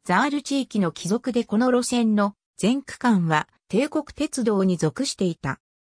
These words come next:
第二次世界大戦の勃発直後、この路線は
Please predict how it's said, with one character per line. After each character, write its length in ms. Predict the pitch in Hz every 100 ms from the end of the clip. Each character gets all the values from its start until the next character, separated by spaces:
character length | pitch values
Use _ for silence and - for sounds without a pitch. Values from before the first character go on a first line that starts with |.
| _
第 260 | 214 311 285
二 160 | 220 277
次 160 | 247
世 140 | - -
界 240 | 240 254
大 180 | 254 247
戦 300 | 240 226 214
の 140 | 175
勃 160 | 165 - 226
発 260 | 233 - -
直 240 | 247 180 160
後、 180 | 156 _ _
こ 140 | - 190
の 140 | 269
路 120 | 285
線 300 | 285 254 233
は 220 | 220 214